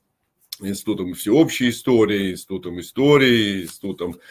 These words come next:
социологии, международной экономики, международных отношений, Институтом С Ш А и Канады,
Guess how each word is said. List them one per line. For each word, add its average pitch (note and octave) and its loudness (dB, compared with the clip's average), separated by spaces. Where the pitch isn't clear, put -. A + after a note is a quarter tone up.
социологии, G2+ 2
международной G2 -2
экономики, F#2+ -4
международных F2 -8
отношений, B2 2
Институтом F#2+ -10
С - -20
Ш F#2 -4
А F2+ -2
и E2+ -2
Канады, A#2 0